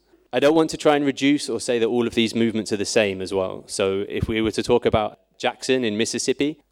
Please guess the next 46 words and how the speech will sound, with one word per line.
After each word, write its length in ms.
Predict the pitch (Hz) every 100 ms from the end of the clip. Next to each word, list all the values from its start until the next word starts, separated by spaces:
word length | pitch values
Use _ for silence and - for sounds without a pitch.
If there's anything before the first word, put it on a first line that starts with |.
| -
we're 120 | 117
not 200 | 139 143
saying 240 | 135 127
that 100 | 120
there 140 | 107 107
is 100 | 101
a 60 |
theoretical, 720 | 98 107 110 120 113 117 110 107
pure 360 | - 135 127
theoretical 720 | - - - 110 113 113 -
program 480 | 95 120 120 127 139
which 200 | 117 -
can 100 | 101
apply 320 | 98 101 101
the 140 | 98 98
same 420 | - 113 117 120
in 160 | 101 98
Mississippi 600 | 98 101 123 - 131 90
as 100 | 95
it 120 | 82
could 180 | 107 98
in 100 | 98
Barcelona. 640 | 90 - 92 90 90 92
That's 300 | _ 104 -
not 140 | 113 -
the 80 | 107
same 280 | 113 110
as 80 | 107
what 140 | 98 98
would 80 |
happen 260 | 110 104 101
in 140 | 98
Athens. 460 | 90 - 90 85 -
It's 160 | 98 -
not 140 | 107
the 80 | -
same 240 | - 110 101
as 100 | 95
what 140 | 98
will 80 | 92
happen 340 | 101 - 98
in 120 | 95
Berlin 460 | 92 98 98 95 95
and 100 | 92
so 240 | - 95 95
on. 160 | -